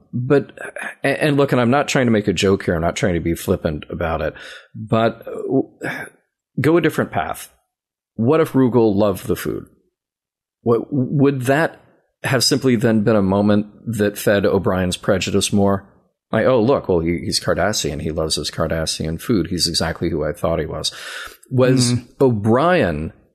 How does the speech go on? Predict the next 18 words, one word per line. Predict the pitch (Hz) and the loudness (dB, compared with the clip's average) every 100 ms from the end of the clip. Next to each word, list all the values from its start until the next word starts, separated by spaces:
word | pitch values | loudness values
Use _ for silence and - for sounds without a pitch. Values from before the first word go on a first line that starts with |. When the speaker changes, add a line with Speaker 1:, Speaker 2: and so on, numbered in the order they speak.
| _ _ | _ _
Speaker 1:
ever | 127 113 | 0 2
going | 117 113 107 | 4 4 2
to | |
break | 95 104 107 107 | 0 2 2 2
out | 107 101 | 2 2
of | 95 | 2
his | 107 104 | 2 4
own | 98 110 98 | 4 4 2
personal | 123 110 - 90 82 | 2 0 2 0 0
baggage | 107 139 135 82 87 | 0 0 0 0 -2
and | 92 87 | -2 -2
see | - 110 | 0 2
Rugal | 95 95 117 110 104 101 | 2 4 4 4 2 2
as | 101 90 | 0 0
a | |
person, | - 120 127 - 104 87 | -2 0 0 2 0 0
if | 135 123 123 | 0 0 0
not | 107 123 139 98 - | 2 2 2 -2 -6